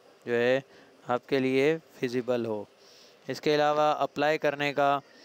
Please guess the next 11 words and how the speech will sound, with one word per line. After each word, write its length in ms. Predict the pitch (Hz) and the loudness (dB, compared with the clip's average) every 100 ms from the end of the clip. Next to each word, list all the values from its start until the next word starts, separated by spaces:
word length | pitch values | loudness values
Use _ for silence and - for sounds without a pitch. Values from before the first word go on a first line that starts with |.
| - - | -20 -6
आसान 460 | 131 131 143 143 156 | -2 0 0 -2 -2
तरीका 380 | 151 147 139 143 | -4 -2 0 0
है, 360 | 143 143 139 | 2 0 -4
interested 720 | 135 143 135 - 156 151 143 - | -6 0 0 0 0 0 -4 -8
candidate 560 | 139 139 139 147 147 135 | -6 -4 0 2 0 -2
may 160 | 139 139 | -4 -2
visit 360 | 131 131 147 - | 0 0 -2 -2
our 180 | 135 139 | -2 -2
website 520 | 131 127 - 135 143 139 | -2 -4 -2 -2 -2 -2
for 180 | 139 127 | -2 -2
detail 320 | 123 135 143 | -2 0 0